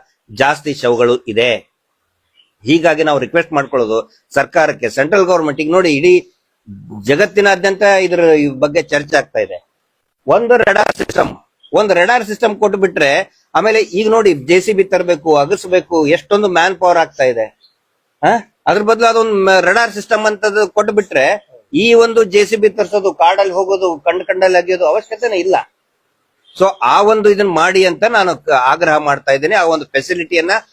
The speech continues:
ಆದಷ್ಟು ಬೇಗ ಎಸ್ ಐ ಟಿಗೆ ಸರ್ಕಾರ ಕೊಡಿಸುವಂತ ವ್ಯವಸ್ಥೆ ಆಗ್ಬೇಕು. ಇನ್ನುಳಿದಂಗೆ, ಆ, ಒಂದು ಬೆಳವಣಿಗೆ ನೋಡಿದೀನಿ ನಾನು. ಎಷ್ಟೋ ಜನ ಸರ್ ಮಾತಾಡಿ ಇದ್ರ ಬಗ್ಗೆ ನೀವು ರಿಪ್ಲೈ ಕೊಡಿ, ಗ್ರಾಮ ಪಂಚಾಯತಿದು, ಆ,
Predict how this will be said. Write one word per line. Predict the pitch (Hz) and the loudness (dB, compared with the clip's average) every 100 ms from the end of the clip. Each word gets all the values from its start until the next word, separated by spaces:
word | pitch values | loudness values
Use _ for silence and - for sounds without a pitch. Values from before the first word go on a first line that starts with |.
| _ _ | _ _
ಆದಷ್ಟು | 120 160 214 214 | -2 0 -2 0
ಬೇಗ | 185 190 | 0 2
ಎಸ್ | 180 147 | 0 0
ಐ | 170 | 0
ಟಿಗೆ | 165 160 208 | 0 -4 -4
ಸರ್ಕಾರ | - 143 160 156 185 208 _ _ - | -2 -2 -2 0 0 -2 _ _ -2
ಕೊಡಿಸುವಂತ | 147 147 180 160 147 202 214 _ _ 117 | -2 2 0 0 0 0 -2 _ _ 0
ವ್ಯವಸ್ಥೆ | 135 139 185 | 2 0 0
ಆಗ್ಬೇಕು. | 170 131 123 107 - - _ _ _ _ _ 127 | 0 0 -2 -6 -8 -20 _ _ _ _ _ -2
ಇನ್ನುಳಿದಂಗೆ, | 151 160 156 160 160 170 160 _ _ _ _ _ _ _ _ - | 2 4 2 0 0 0 -2 _ _ _ _ _ _ _ _ -2
ಆ, | 139 151 147 170 | 2 2 2 2
ಒಂದು | 147 135 147 151 | 4 4 2 0
ಬೆಳವಣಿಗೆ | 139 151 165 165 | 0 2 2 2
ನೋಡಿದೀನಿ | 156 170 170 151 | 2 0 2 2
ನಾನು. | 117 113 156 | 0 -2 -4
ಎಷ್ಟೋ | 139 - 160 | -6 -4 -2
ಜನ | 160 | 0
ಸರ್ | 151 151 147 | 0 -2 0
ಮಾತಾಡಿ | 135 135 143 143 | 0 0 -2 -2
ಇದ್ರ | 139 135 | -2 -2
ಬಗ್ಗೆ | 127 127 143 | -4 -2 -4
ನೀವು | 135 | -4
ರಿಪ್ಲೈ | 131 151 147 | -4 -2 -2
ಕೊಡಿ, | 143 135 135 _ _ _ _ | -2 -4 -4 _ _ _ _
ಗ್ರಾಮ | 139 160 151 | -2 -2 -2
ಪಂಚಾಯತಿದು, | 147 143 143 143 135 135 135 | -2 0 -2 -2 -2 2 4
ಆ, | 131 127 123 | 4 4 4